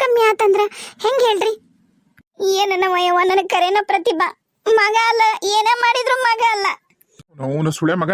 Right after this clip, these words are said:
Speaker 2: ನಾನು ಹೇಳ್ತನಲ್ಲ, ಅಡ್ಡು ಉರಿ, ಅಡ್ಡು ಉರಿ, ಅಡ್ಡು ಉರಿ, ಇಷ್ಟ ಅಡ್ಡು ಉರಿದ್ ನೋಡು. ಮತ್ತ್ ಆಗ್ಬೇಕಾಗಿದ್ದಾಳ ಅವ್ನು, ಅವನ ಅವಂಗ. ಆಗ್ಲಿ, ಈಗ ಫೋನ್ ಮಾಡಕ್ಕ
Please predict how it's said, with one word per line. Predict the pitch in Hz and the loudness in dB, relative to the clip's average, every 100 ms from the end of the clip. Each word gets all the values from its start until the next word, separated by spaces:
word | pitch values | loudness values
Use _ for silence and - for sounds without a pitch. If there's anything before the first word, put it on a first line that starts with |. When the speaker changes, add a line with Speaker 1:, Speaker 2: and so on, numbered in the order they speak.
| 175 | -2
Speaker 2:
ನಾನು | 156 165 | 0 0
ಹೇಳ್ತನಲ್ಲ, | 233 311 233 208 226 214 | -2 -4 -2 0 0 -2
ಅಡ್ಡು | 247 220 262 | 0 0 2
ಉರಿ, | 233 208 156 | 0 0 0
ಅಡ್ಡು | 247 240 285 | -2 -2 0
ಉರಿ, | 262 220 220 | 0 0 0
ಅಡ್ಡು | 311 311 311 | -2 -2 0
ಉರಿ, | 285 233 | 2 0
ಇಷ್ಟ | 233 - 440 370 | -4 -4 0 2
ಅಡ್ಡು | 262 254 | 2 0
ಉರಿದ್ | 233 208 | 2 0
ನೋಡು. | 185 - - - - | 0 -6 -20 -12 -8
ಮತ್ತ್ | 185 214 | -4 -2
ಆಗ್ಬೇಕಾಗಿದ್ದಾಳ | 285 339 330 339 349 277 | -2 -2 -2 -2 -2 -2
ಅವ್ನು, | 214 190 | 0 0
ಅವನ | 196 180 | 0 -2
ಅವಂಗ. | 139 135 _ _ - 175 | -4 -6 _ _ -6 -4
ಆಗ್ಲಿ, | 196 160 _ _ _ 170 233 | -2 -4 _ _ _ -2 -2
ಈಗ | 220 220 | 0 0
ಫೋನ್ | 233 240 | 0 2
ಮಾಡಕ್ಕ | 240 277 | 0 -2